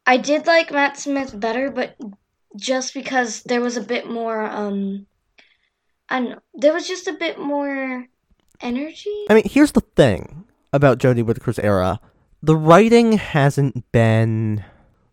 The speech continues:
Speaker 2: very good. Like, there have been high points of Jodie Whittaker's era.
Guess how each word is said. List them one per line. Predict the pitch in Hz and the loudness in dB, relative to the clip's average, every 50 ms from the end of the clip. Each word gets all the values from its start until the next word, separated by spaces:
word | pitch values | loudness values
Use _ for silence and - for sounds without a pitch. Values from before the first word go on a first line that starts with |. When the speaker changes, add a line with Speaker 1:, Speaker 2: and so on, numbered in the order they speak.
| _ _ _ _ _ _ _ _ _ _ _ _ - | _ _ _ _ _ _ _ _ _ _ _ _ -12
Speaker 2:
very | 147 131 127 139 139 139 139 135 135 127 - _ - | -6 0 4 6 6 6 6 4 2 0 -4 _ -6
good. | - 113 90 - - - _ _ - - - - _ _ _ _ _ _ _ _ - | -2 -2 -2 -2 -4 -10 _ _ -20 -20 -20 -20 _ _ _ _ _ _ _ _ 0
Like, | 196 - | 2 4
there | - 233 269 | 6 8 8
have | 302 277 | 8 6
been | - 240 185 | 4 2 2
high | - - 151 147 135 | 2 4 4 2 2
points | - - 170 170 175 - - - - - - - - | 2 2 2 2 2 0 -6 -14 -14 -14 -14 -8 -4
of | - 165 156 | -2 -2 2
Jodie | - 180 175 170 175 | 4 4 4 4 4
Whittaker's | 170 170 170 - - 180 165 | 2 2 0 0 0 2 4
era. | 175 175 175 175 175 | 4 6 6 4 4